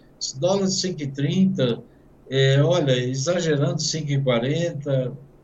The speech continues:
é por aí. Hoje o dólar tá aí cinco e vinte e três, cinco e vinte e quatro, cinco,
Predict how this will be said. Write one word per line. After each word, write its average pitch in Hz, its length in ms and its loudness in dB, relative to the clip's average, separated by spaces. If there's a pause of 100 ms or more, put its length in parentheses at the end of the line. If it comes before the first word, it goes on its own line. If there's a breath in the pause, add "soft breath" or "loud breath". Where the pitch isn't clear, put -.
(460)
é 190 240 -4
por 220 240 -6
aí. 175 360 2
Hoje 143 280 2
o - 40 -4
dólar 160 300 2
tá 143 220 2
aí 143 340 4 (300 loud breath)
cinco 143 320 -4
e 135 40 0
vinte 127 260 2
e 98 120 -4
três, 139 600 2
cinco 120 180 -6
e 120 60 -6
vinte 113 240 -8
e - 40 -20
quatro, 135 640 -2
cinco, 117 360 -8